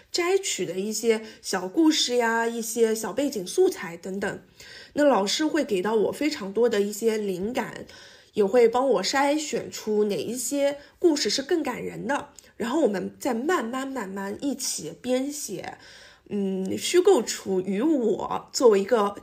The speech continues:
中法口译员角色相匹配的一些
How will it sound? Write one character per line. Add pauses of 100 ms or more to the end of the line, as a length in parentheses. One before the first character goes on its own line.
中
法
口
译
员
角
色
相 (140)
匹
配
的
一
些